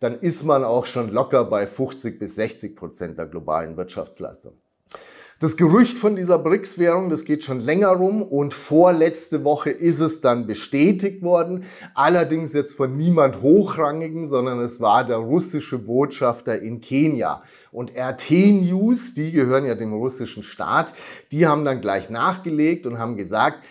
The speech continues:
ja, diese brics-Währung, die soll kommen.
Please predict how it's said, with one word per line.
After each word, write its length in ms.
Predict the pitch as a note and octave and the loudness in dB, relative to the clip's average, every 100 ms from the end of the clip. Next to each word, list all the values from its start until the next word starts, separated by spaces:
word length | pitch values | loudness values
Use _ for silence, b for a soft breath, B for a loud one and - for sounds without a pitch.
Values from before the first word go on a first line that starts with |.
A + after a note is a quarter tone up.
| B | B
ja, 600 | A2 C3+ B2+ C#3+ A3 A#3 - - | -2 2 4 4 2 -4 -10 -8
diese 300 | E3+ D3 C3 | -6 -4 -6
brics-Währung, 960 | C3 - - - C#3 C#3+ C#3 C#3 C#3 | 0 0 0 -6 -4 -2 0 -2 -6
die 160 | G#2+ G2 | -8 -8
soll 420 | G2+ C#3 G3 B3+ - | 2 4 6 2 -6
kommen. 640 | - D#3+ E3 F3 F#3 | 0 0 2 -2 -6